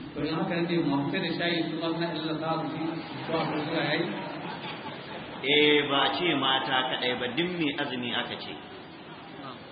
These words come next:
Speaker 2: Nassin asar ɗin ba ca yi mata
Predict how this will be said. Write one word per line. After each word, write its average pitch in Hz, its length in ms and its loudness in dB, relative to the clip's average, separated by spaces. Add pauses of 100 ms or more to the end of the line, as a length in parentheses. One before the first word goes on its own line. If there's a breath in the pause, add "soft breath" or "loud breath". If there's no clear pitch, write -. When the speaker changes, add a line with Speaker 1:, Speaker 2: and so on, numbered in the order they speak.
Speaker 2:
Nassin 139 480 2 (100)
asar 151 320 2
ɗin 143 300 -2
ba 120 180 4
ca 143 240 2
yi 123 200 4
mata 123 480 2